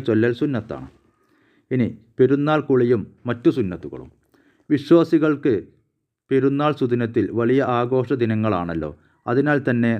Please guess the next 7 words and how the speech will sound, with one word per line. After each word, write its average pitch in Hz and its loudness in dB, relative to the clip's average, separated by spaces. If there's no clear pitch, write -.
നല്ല 123 2
ഭക്ഷണവും 113 -2
നല്ല 120 0
വസ്ത്രവും 107 -2
വൃത്തിയും 120 2
പ്രത്യേകം 120 -2
സുന്നത്താണ്. 90 -4